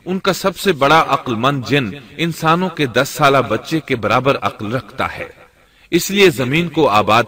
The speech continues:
करने की सलाहियत अल्लाह ताला ने इंसान को बख्शी। अल्लाह ने इंसान को बेहतरीन ढांचे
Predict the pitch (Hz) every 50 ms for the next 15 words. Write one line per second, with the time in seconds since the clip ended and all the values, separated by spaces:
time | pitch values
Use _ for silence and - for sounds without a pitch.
0 | - - 104 101 127 139 139 - 120 107 - 113 90 90 92 98 104 113 123 139
1 | 131 - 131 143 131 - - - - 139 151 165 165 160 156 - 156 214 120 143
2 | 156 147 143 143 147 - 123 120 107 - - 143 151 156 143 147 - 95 - 90
3 | - - - - 92 - - - - _ _ _ _ _ _ _ _ _ _ _
4 | - 131 135 143 156 156 151 147 147 143 131 120 120 - - 131 131 135 135 -
5 | 135 139 120 107 117 123 120 - - 131 147 160 147 127 104 87 90 113 113 107
6 | - 139 123 117 - - -